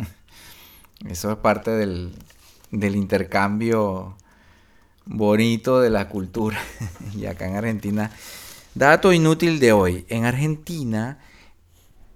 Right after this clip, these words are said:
en el, el inglés argentino, <laughs> las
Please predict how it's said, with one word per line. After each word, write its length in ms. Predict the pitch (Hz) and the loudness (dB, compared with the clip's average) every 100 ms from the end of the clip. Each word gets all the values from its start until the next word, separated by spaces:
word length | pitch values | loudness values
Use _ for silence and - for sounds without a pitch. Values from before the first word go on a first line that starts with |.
| - | -2
en 260 | 107 98 98 | 0 2 2
el, 480 | 101 101 98 95 95 | 0 0 -2 -4 -4
el 160 | 104 101 | -2 0
inglés 560 | 101 104 131 180 - | 0 2 4 4 0
argentino, 960 | - 147 110 123 113 110 185 120 101 113 - - | -2 -4 -2 -2 -2 -4 -8 -4 -4 -4 -10 -12
<laughs> 800 | 113 - - - - - - - | -12 -12 -18 -20 -20 -20 -20 -8
las 300 | - 107 | -2 -2